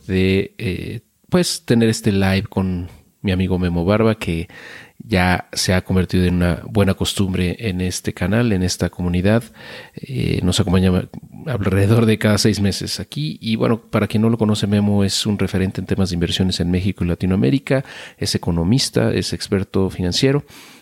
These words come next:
Y, pues, eh, nos ha venido acompañando desde que inició la pandemia prácticamente, eh, cada seis meses, y muchos de sus, eh, análisis y pronósticos se han venido cumpliendo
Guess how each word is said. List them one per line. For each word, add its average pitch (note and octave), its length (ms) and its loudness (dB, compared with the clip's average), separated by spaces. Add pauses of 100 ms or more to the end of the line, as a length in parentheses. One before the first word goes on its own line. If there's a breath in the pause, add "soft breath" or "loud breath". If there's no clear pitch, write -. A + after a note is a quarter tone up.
(180 loud breath)
Y, E3+ 300 2
pues, A#2+ 500 2
eh, G#2+ 220 2
nos G2+ 240 0
ha A2+ 60 4
venido A2 420 4
acompañando F#2+ 800 -2
desde F#2 400 -4
que - 120 -10
inició E2+ 280 -4
la G#2+ 100 -2
pandemia G2 340 -4
prácticamente, F#2 800 -4 (420 loud breath)
eh, F2 680 2 (360)
cada F#2+ 220 0
seis G2+ 220 -2
meses, G2+ 440 -2
y A#2 140 0
muchos C3+ 500 2
de G#2+ 220 2
sus, F#2+ 760 -4
eh, F#2 540 0
análisis G#2+ 480 0
y G#2 60 -6
pronósticos G#2 480 -2
se A#2 80 0
han A2 60 0
venido B2+ 200 2
cumpliendo C3+ 600 0